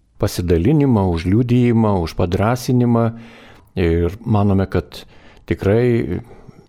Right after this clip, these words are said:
kelionė Lietuvoje bus ne vien tik bagažo iškrovimas, bet ir geras papildymas emocijų, tikėjimo, vilties ir meilės.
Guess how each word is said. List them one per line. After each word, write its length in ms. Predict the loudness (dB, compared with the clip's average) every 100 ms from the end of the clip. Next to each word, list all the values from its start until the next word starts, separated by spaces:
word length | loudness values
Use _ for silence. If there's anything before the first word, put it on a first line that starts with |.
| _ _ 0
kelionė 480 | 2 4 4 2 2
Lietuvoje 880 | 0 0 0 2 2 2 2 0 -6 -18 -20 -20 -20 -14 -4
bus 220 | -4 0
ne 80 | 0
vien 180 | 2 0
tik 200 | -2 -10 -16 -10
bagažo 580 | -2 0 2 0 2 0
iškrovimas, 800 | -2 -2 -2 0 2 2 0 -2
bet 280 | -2 -2 0
ir 260 | 0 -2 -6 -14 -20 -20 -20 -8
geras 480 | -2 0 0 0 -2
papildymas 880 | -6 0 0 0 0 0 -2 -6 -16 -18 -6
emocijų, 800 | -2 0 -2 -4 -2 0 0 -2 -6
tikėjimo, 560 | -6 -2 0 2 0 0
vilties 500 | -4 -2 -2 -2 -4
ir 140 | -2
meilės. 580 | 0 0 -2 -4 -6